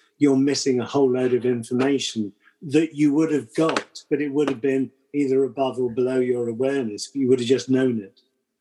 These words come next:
You know, and, and it's like, it's that thing about people that are sensitive to other people might say to someone, "Are you okay?" And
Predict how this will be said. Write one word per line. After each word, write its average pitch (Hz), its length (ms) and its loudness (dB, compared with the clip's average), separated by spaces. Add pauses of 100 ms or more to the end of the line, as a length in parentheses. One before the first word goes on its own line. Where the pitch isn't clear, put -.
(800)
You 135 80 0
know, 123 140 4
and, 135 240 0
and 156 160 4
it's 160 160 0
like, 156 240 2
it's 151 180 -2
that 160 220 0
thing 156 160 0
about 143 300 0
people 151 340 0
that 143 140 -4
are 143 180 0
sensitive 135 640 0
to 127 120 0
other 135 160 0
people 123 360 -2
might 131 220 -2
say 143 160 0
to 139 80 2
someone, 139 260 0
"Are 156 40 -4
you 180 160 2
okay?" 170 500 -2 (520)
And 143 260 0